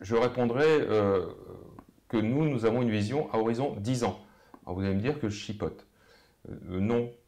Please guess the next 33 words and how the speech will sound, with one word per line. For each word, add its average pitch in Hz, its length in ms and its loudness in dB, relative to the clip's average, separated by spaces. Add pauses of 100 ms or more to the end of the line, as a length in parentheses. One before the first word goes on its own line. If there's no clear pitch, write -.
je, 95 320 -4
je 90 100 -12
pense 117 280 -4
que, - 80 -2
euh, 92 680 4
dix 110 260 -4
ans, 131 300 2
et, - 60 -6
euh, 90 580 0
dans 95 160 0
des 101 100 2
sociétés, 117 640 0
euh, 90 360 2
qui - 160 -12
font 101 460 -2
une 90 100 -4
activité 92 580 -4
comme 95 160 -2
la 90 100 0
nôtre, 113 420 0 (400)
une 101 120 2
bonne 131 180 2
échelle 127 260 0
de 107 80 0
temps, 104 380 -2 (400)
euh, 92 320 4
puisque 101 320 -4
ça 120 140 0
permet 113 360 2
éventuellement 104 800 0
d'absorber 110 400 -2
une 120 100 0
crise. 95 400 -4